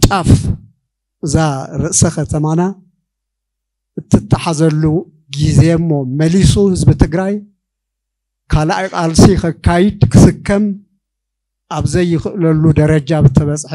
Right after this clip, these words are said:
ግዜ ስለ ዝተገበረ ታሪኻዊ እዩ ኢለ ከምቲ ወትሩ ዝገልጾ ሪሰርች ተገይሩ እነ ኣሜሪካን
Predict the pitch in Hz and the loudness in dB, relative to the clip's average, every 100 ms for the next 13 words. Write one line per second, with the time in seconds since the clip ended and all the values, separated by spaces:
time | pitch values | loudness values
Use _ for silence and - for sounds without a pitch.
0 | 151 135 135 160 202 _ _ _ _ _ | -10 -4 -2 -2 -6 _ _ _ _ _
1 | _ _ _ _ - - 170 180 165 160 | _ _ _ _ -2 2 4 2 0 2
2 | 160 160 170 185 147 190 _ _ _ _ | 2 2 2 2 -2 -6 _ _ _ _
3 | _ _ _ _ _ _ _ - 156 165 | _ _ _ _ _ _ _ 4 4 4
4 | 165 160 165 165 170 170 156 151 151 143 | 2 0 0 2 2 2 2 2 2 0
5 | 156 - 139 135 139 160 160 143 143 143 | -2 -2 -4 -2 0 0 0 -2 -2 -2
6 | 143 - 208 214 _ - - _ _ _ | -4 -4 -4 -6 _ -20 -20 _ _ _
7 | _ _ _ _ - 156 165 196 202 - | _ _ _ _ -2 2 6 6 4 0
8 | - - 160 160 160 208 233 _ _ _ | -2 -2 0 0 2 0 -4 _ _ _
9 | _ _ _ _ _ _ _ _ _ _ | _ _ _ _ _ _ _ _ _ _
10 | 147 151 165 202 190 175 170 175 175 208 | -2 2 2 2 2 4 4 4 2 0